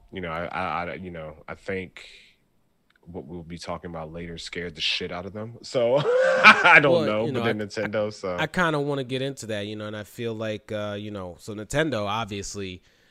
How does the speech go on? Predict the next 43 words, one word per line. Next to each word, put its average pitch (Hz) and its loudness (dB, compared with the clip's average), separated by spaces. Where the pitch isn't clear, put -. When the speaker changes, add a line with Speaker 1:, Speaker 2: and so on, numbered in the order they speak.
Speaker 2:
announced 110 -8
the, 104 -6
uh, 90 -8
Switch - -8
oled 120 -2
about 95 -8
two, 165 -6
two - -8
or 170 -8
three 185 -4
weeks 185 -8
ago. 190 -4
Speaker 1:
Mm-hmm. 113 -8
Speaker 2:
Uh, 135 -2
Speaker 1:
Like 131 -2
two 123 0
weeks. 82 -12
Speaker 2:
Two 135 -4
weeks 131 -10
ago, 131 -4
yeah. 95 -6
So, 135 -6
um, 143 -8
three 180 -6
hundred 175 -4
fifty 180 -2
dollars, 117 0
right? 113 -2
And 120 -8
we 131 -6
talked 131 -4
about 117 -4
this. 104 -6
Was 113 -8
it 135 -6
last 143 -2
week's 196 -6
episode 208 -4
or 175 -2
the 135 -4
week 131 -4
before? 107 -6
Um, 92 -16